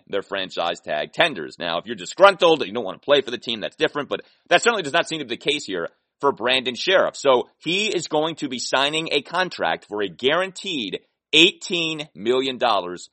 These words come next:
for two thousand twenty-one. One of the dumbest things about the N F L, and I don't know why this is the case, but it is the case, is that the N F L includes both tackles and guards under the same tag numbers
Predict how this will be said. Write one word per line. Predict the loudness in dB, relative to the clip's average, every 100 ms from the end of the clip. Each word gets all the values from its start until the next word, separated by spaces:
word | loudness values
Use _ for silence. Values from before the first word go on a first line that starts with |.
| _ _ _
for | -4
two | -2 -2
thousand | 2 2 2 -4
twenty-one. | -10 -8 -2 -2 0
One | -2 -2
of | 0
the | -4
dumbest | 4 6 6 2 0
things | -2 0 2
about | 4 4
the | 4 -2
N | -2
F | -2
L, | -4 -4
and | -4
I | -2
don't | 0 0
know | 0 0
why | 2 6 6 6 0 -6
this | -8 -6
is | -8
the | -10
case, | -4 -2 -2 -6
but | -8
it | -4
is | -6 -6
the | -10
case, | -8 -8 -8 -16 -18 _ _ _ _
is | -2 -2
that | 2 4 4 2 0
the | 2
N | 2
F | 0 4
L | 6 6
includes | 4 -6 -6 -6 -6 -2
both | 0 0 -4
tackles | 4 8 8 4 -6 -6 -8
and | -8 -8 0
guards | 2 2 0 -8 -18 -20 _ _ _
under | 4 4 0
the | -4
same | -2 -2 -2
tag | 4 6 6 2
numbers | -8 -10 -14 -16